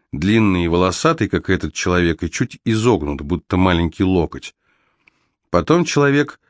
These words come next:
опустился на колени, и его лицо оказалось прямо перед ней.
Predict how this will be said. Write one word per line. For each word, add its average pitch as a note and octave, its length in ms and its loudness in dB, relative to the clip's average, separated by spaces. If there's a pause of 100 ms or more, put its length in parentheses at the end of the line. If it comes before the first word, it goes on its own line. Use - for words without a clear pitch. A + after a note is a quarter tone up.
(140)
опустился F#2+ 920 0
на F2+ 180 0
колени, G2 640 2 (380)
и E2+ 80 0
его F#2+ 260 4
лицо C3+ 580 0 (340)
оказалось G2 640 0
прямо A2 360 2
перед G#2+ 380 0
ней. E2+ 320 0